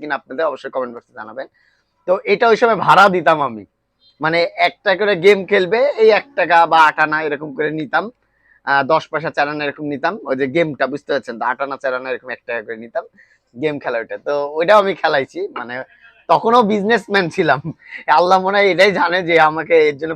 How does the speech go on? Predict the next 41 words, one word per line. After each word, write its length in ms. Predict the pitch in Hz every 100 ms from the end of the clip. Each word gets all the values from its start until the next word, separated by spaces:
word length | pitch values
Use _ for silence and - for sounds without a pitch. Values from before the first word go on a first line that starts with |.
| 151
পরবর্তীতে 480 | 151 156 - 143 139
এটা 120 | 131 117
করলো। 180 | 127 175 - _ _ _ _ -
তারপর 200 | 175 196 220
আমি 100 | 226 202
ইলেকট্রিকের 480 | 220 - - 202 180 147
কাজ 100 | -
করতাম, 220 | 120 113 113 123
মানে 100 | 123
হাউস 240 | 139 156 135
ওয়্যারিং 240 | 139 120 120 104
যেগুলো, 240 | 107 123 196 131
আমার 160 | 123 117
এক 60 | - 117
মামা 180 | 117 117
ছিল, 100 | 117 - 117
রেন্টু 240 | 110 113 107
মামা, 200 | 127 226 _ _ _ _ _ 143
তার 140 | 139 -
সাথে 160 | 147 190 165
বিভিন্ন 260 | 143 143 139
বাসা 220 | 120 120 139 131
বাড়িতে 260 | 123 113 165
আমরা 140 | 127 156 -
কারেন্টের 400 | 113 120 107 - 95
কাজ 100 | _
করতাম। 220 | 95 - 90 _ _ -
আমি 100 | 160 175
কিন্তু 140 | 196 196
actually 260 | 180 214 185 165
ইলেকট্রিক 340 | 165 - 160 151
মিস্ত্রিও 400 | 147 _ 165 156 -
কিন্তু। 140 | 90 101
আমি 100 | 120 135
ঢাকাতে 300 | 139 147 175 160 _ _ _ 131
দীর্ঘ 160 | 170 - 170
অনেকদিন 300 | 180 165 196
ফিলিপস 280 | - 185 - -
কোম্পানিতে 380 | 170 156 147 143 135
চাকরি 240 | 123 123 113
করেছি, 220 | 98